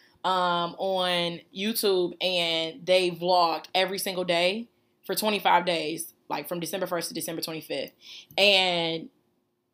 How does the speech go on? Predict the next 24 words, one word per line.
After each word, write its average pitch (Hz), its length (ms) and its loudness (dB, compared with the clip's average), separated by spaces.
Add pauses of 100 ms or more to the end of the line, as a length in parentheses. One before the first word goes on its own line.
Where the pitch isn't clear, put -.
like, 175 280 4
even 262 280 6
that 214 240 10
was, 196 100 2
like, 180 140 2
a 175 40 -6
good 180 300 0
motivation 170 540 0
for 143 180 -6
us 175 180 0
to 175 100 -10
know, 160 120 -4
like, - 200 -6
okay, 160 220 -6
we 240 120 2
can 262 140 0
do 208 80 0
this 185 140 -2
if 170 100 -8
we 180 80 -6
really 185 220 -2
wanted 170 300 -4
to. 247 380 -4 (480)
Um, 165 580 0